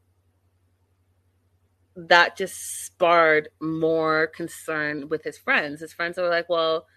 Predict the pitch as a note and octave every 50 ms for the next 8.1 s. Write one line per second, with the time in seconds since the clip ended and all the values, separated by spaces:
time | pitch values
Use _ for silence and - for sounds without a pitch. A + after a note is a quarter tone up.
0 | _ _ _ _ _ _ _ _ _ _ _ _ _ _ _ _ _ _ _ _
1 | _ _ _ _ _ _ _ _ _ - G#3+ G3 - G#3+ G3+ F3 G3 G3 G3 -
2 | - G#3 G3+ - G3+ G3 F#3+ F3+ - - F3+ E3 D#3+ D#3+ D#3+ D#3 D3+ D#3 E3 E3
3 | D#3+ D#3 D#3 - - D3+ D3+ D3+ - - G3+ F#3+ G3 F#3+ F3 E3 D#3+ D#3 D3+ -
4 | - E3 D3+ D3+ D#3 D#3 - - - - D#3 D3 - D#3 D3 D3 C#3+ C#3 - -
5 | C#3 D3 D3 C#3+ C#3+ D3+ E3 F3+ G3+ A#3 C4+ D4+ E4 - - _ _ _ _ _
6 | - - F3 D3+ D3+ E3+ E3+ E3 D#3+ D3+ D#3+ D#3+ D#3+ D#3+ D#3 D#3 D#3 D#3 D#3 D#3
7 | - - D#3 D3 D3 - - E3 D#3 D#3 D#3 - - D#3 - - D3 C#3 C#3 C3+
8 | C3+ C#3+